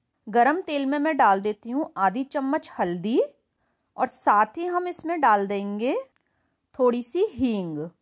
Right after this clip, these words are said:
हल्दी और हींग को इस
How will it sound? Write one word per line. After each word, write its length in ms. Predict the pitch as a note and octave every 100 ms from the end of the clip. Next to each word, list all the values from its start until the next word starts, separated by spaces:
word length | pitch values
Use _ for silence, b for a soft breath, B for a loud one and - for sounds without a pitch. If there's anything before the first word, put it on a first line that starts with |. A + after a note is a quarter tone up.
| _ _ _ _ _ _ -
हल्दी 420 | A3 A3 C#4 F#4+
और 240 | - F4 F#4
हींग 420 | - A3+ A#3 D4+ D#4+
को 360 | - A#3 E4 A4 _ _ -
इस 180 | C#4+